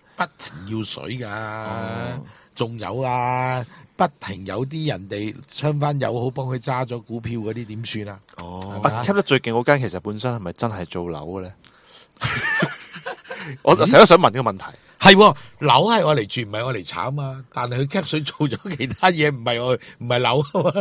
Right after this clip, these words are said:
Speaker 1: 嘛。
Speaker 2: 哦，哎呀，係喎。
Speaker 1: 同埋呢，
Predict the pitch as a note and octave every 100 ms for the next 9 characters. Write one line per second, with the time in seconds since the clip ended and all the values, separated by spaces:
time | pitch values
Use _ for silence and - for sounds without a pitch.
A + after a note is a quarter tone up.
0 | A#3 A#3+ A#3+ E3 E3+ F3+ F3+ F#3+ F#3 F#3+
1 | F#3 F3 - F#3+ C#3+ A#2+ A2+ B2 B2 A2+
2 | G#2 G2+ F#2+ F#2 G2+ A#2 A#2+ A#2+ A#2+ A#2+
3 | A2+